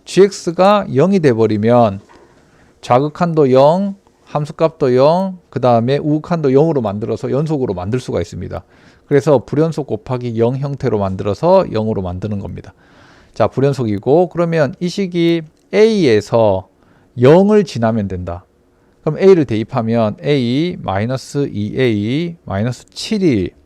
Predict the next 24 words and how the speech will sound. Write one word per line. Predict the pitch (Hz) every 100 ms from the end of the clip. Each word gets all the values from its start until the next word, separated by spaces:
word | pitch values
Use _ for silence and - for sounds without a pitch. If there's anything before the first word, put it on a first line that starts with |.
| _
영이 | 131 135 131
되면 | 110 104
될 | 95
겁니다. | 87 98 87 82 - _ _ _ _ _ _ _
그러면 | 131 120 135 175 -
A는 | 143 131 110 120 165 196 -
마이너스 | 90 95 104 117 - - 170 202 202
칠이 | - 160 139
나오겠다. | 92 90 90 113 113 _ _ -
그럼 | 147
A | 175
값이 | 165 127 123
될 | 143
수 | 139
있는 | 120 123
것들은 | 120 113 110 135 175
삼, | - - 151 123 135 175 175 _ _
그 | -
다음에 | 104 101 101 120 170
마이너스 | 170 95 104 127 - 160
일, | 151 185 196 190 _ _ _ _ _ _
마이너스 | 101 98 107 107 - 175 196 190
칠이 | - 147
돼서 | 123 98 127 123